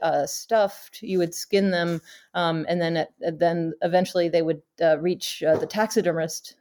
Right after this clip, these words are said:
Um, and then you could, you could also have, um, this is if, if you wanted to bring them back dead, but, um, obviously you could have, uh, a retinue of people with you, usually native <laughs> guides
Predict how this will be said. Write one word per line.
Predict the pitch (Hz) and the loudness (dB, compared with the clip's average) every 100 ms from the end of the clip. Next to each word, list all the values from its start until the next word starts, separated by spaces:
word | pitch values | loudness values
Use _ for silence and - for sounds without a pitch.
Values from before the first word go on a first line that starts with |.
| _ | _
Um, | 180 170 | -2 -2
and | 185 269 | 0 0
then | 320 | 2
you | 277 | 0
could, | 240 190 | 0 -2
you | 214 214 | -2 -2
could | - 190 | -2 2
also | 196 190 196 | 4 4 0
have, | 175 190 170 - - | -2 0 0 -2 -6
um, | 170 165 165 - _ | -2 0 -2 -6 _
this | 220 285 | -4 2
is | 285 214 | 2 2
if, | - - | -2 -2
if | 196 - | -4 -2
you | 208 185 | -2 0
wanted | 175 170 | 0 -2
to | 170 | -4
bring | 165 165 | -6 -6
them | 160 | -4
back | 156 - - | -2 -4 0
dead, | 196 147 - - - - - - | 2 2 -2 -16 -20 -20 -20 -4
but, | 180 165 - - | 0 0 0 -2
um, | 165 160 156 160 - | 0 0 -2 -8 -2
obviously | 175 180 175 180 | 0 0 0 -4
you | 175 165 | -4 -4
could | 175 | -6
have, | - 160 156 156 - | -4 0 0 -2 -4
uh, | 170 156 147 - - | 0 0 -2 -8 -6
a | 170 160 | -4 4
retinue | 208 208 170 | 4 6 0
of | 160 - - | -2 -8 -10
people | - 262 220 160 | -2 0 0 2
with | 208 - | 0 2
you, | 175 | -2
usually | 160 269 - 403 | 0 -2 -2 0
native | 220 180 233 170 - | 0 0 0 0 -6
<laughs> | 160 - | -6 -2
guides | 185 180 - | 0 0 -4